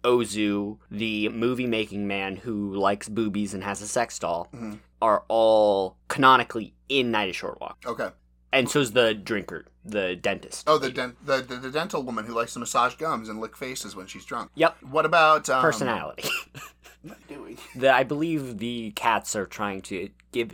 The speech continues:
Speaker 1: input on the other masterpiece that we were gonna be comparing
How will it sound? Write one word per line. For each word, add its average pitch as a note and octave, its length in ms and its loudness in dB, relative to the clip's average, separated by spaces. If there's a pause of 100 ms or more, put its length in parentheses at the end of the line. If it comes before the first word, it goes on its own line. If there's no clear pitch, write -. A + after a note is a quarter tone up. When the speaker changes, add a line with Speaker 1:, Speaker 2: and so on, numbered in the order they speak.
Speaker 1:
input G2+ 420 -6 (180)
on E2+ 580 -6
the F#2 560 -12
other A2 280 2
masterpiece F#2+ 720 -8
that G2+ 160 -6
we G2+ 80 -10
were G2+ 80 -6
gonna F#2+ 160 -10
be F2+ 100 -10
comparing F2+ 680 -12